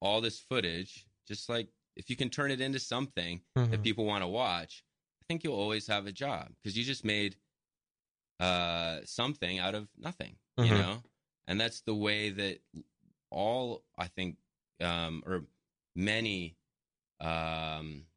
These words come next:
Speaker 1: artists have, have, have distinguished themselves over the years. They're, they're looking to a place where everybody else has kinda said, "That's done."
Speaker 2: Mm-hmm.
Speaker 1: And they're saying, "Actually, there's some stuff in here that, like, if we rejigger it, we can make it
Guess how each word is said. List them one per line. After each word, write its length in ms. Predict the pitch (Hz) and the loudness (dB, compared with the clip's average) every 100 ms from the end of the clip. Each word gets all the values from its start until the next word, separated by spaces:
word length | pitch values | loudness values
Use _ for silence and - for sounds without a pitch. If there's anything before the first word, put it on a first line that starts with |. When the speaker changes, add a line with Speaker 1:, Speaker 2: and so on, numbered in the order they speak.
| _ _ _ _ - | _ _ _ _ -10
Speaker 1:
artists 420 | 87 87 85 78 - | -2 0 0 -4 -6
have, 200 | 80 73 | -8 -6
have, 280 | 82 82 76 | -2 -2 -4
have 220 | 80 80 | -6 -8
distinguished 480 | 80 - 98 101 - | -8 -4 -4 -4 -6
themselves 400 | 85 - 78 78 | -6 -2 -4 -4
over 160 | 80 76 | -6 -4
the 80 | |
years. 320 | 85 92 90 - | -2 0 -2 -4
They're, 160 | 80 - - | -8 -6 -6
they're 100 | 80 | -4
looking 520 | 82 92 90 87 85 _ _ _ _ _ _ _ _ - | -2 -2 -2 -2 -4 _ _ _ _ _ _ _ _ -6
to 160 | 101 | -2
a 40 | 85 | -2
place 460 | - 90 82 - - | 0 0 0 -2 -4
where 320 | 85 80 76 - | -2 0 -2 -4
everybody 420 | 87 80 82 78 | -2 -2 0 0
else 220 | 80 80 | -2 -6
has 120 | 82 | -10
kinda 200 | - 80 | -6 -6
said, 240 | 71 76 73 | -4 -4 0
"That's 240 | 95 - | 0 0
done." 420 | - 78 78 82 - - | -2 -2 -2 -4 -8 0
Speaker 2:
Mm-hmm. 320 | 120 110 101 104 - | 4 6 6 2 -2
Speaker 1:
And 680 | 85 85 85 82 80 80 73 _ | 2 2 2 0 -2 -4 -6 _
they're 120 | 85 | -4
saying, 240 | 85 87 80 | -2 -2 -2
"Actually, 300 | 120 - 110 | -2 -2 -4
there's 180 | 110 - | -4 -4
some 140 | 147 - | -8 -8
stuff 380 | - - - | -8 -6 -6
in 80 | 113 | -4
here 260 | 117 110 104 | 0 2 2
that, 220 | 95 82 | -2 -2
like, 260 | 87 87 - | -2 -2 -4
if 140 | - 95 | -8 -2
we 180 | 90 82 - | -2 -2 -4
rejigger 520 | 139 - 147 131 98 | -4 -2 -2 2 2
it, 220 | 92 - | 2 0
we 120 | - 92 | -4 -4
can 220 | 101 90 | 0 2
make 240 | 92 90 | 0 0
it 220 | 92 85 | 0 0